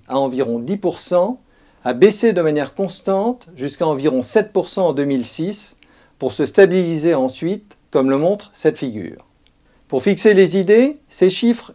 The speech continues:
étaient plus élevés que les dépenses de santé dans les années mille neuf cent soixante-dix. Depuis lors, ces dernières ont augmenté de manière significative et représentent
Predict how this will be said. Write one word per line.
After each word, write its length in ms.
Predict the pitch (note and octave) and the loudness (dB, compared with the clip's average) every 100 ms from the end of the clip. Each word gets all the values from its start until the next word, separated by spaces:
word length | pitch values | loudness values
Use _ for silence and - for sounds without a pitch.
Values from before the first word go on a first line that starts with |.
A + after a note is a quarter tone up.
| - | -4
étaient 280 | D#3 D#3+ C#3+ | 0 2 0
plus 300 | - B3 G#3 | 2 4 6
élevés 340 | F#3+ F#3 A3 | 4 4 0
que 100 | F3 | 2
les 140 | C#3 | 2
dépenses 380 | C#3 F#3+ G#3+ F#3 | 4 2 2 0
de 100 | E3+ | -2
santé 400 | D#3 D#3+ D3+ G#3 | -2 -4 0 0
dans 140 | F3 C#3 | 0 0
les 200 | C3+ D3+ | 0 0
années 280 | D#3 G3 | 0 0
mille 180 | G3 D#3 | 0 0
neuf 160 | F#3+ F#3+ | 0 0
cent 160 | F#3+ | -4
soixante-dix. 880 | E3+ E3+ - C3+ A#2+ G#2 A2+ - - _ _ _ _ _ _ - | -4 -4 -2 -4 -4 -6 -12 -16 -20 _ _ _ _ _ _ -6
Depuis 280 | B2+ - D#3+ | -4 -2 2
lors, 420 | G3 A#3 C4 C4 _ _ _ | 4 6 2 -2 _ _ _
ces 180 | - D3+ | -4 0
dernières 420 | F3+ F3+ G3 F3 | 2 4 2 2
ont 140 | C#3+ D#3+ | 0 2
augmenté 500 | G#3 G3+ G3+ G#3+ G3 | 2 2 2 2 2
de 80 | D3+ | 2
manière 340 | D3 D3 C3+ | 2 0 -2
significative 1000 | - A3 G3+ F3 E3 C3 F3 F#3+ A#3+ C4 B3+ _ _ | -2 -4 -4 0 0 0 -2 -4 -4 -4 -12 _ _
et 80 | C#3+ | 2
représentent 760 | D3+ F#3+ F#3 E3 G3 A3+ A#3 | 4 4 2 0 0 -2 -6